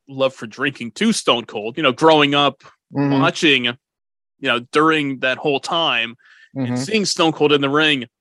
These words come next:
Speaker 1: tossing beers. Okay, you know, Budweiser, Miller Lite, Coors Light, like, see, like, that, that's the Stone Cold beers. <laughs> I mean, it
Speaker 2: Mm-hmm.
Speaker 1: was like, like, this is what we want to drink. This is what I like drinking.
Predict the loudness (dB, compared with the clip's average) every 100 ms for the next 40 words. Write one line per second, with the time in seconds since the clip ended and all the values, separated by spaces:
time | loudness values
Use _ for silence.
0 | _ _ _ _ -2 0 2 2 4 4
1 | 2 -2 -2 -4 -6 -14 -16 0 2 4
2 | 2 -2 -4 -8 0 4 4 6 6 4
3 | 2 -2 2 4 2 0 2 2 2 -4
4 | _ -10 -10 -10 -10 -12 _ -14 -4 -2
5 | 2 2 2 -2 0 0 0 2 2 2
6 | -8 -14 -8 0 2 2 -2 -10 0 4
7 | 4 4 4 4 2 -6 _ _ -20 _
8 | _ -12 -12 0 0 2 -2 -2 -2 0
9 | 2 2 0 -4 -6 -4 -4 -6 -6 -2
10 | 0 2 2 0 -6 -8 -6 0 0 0
11 | -2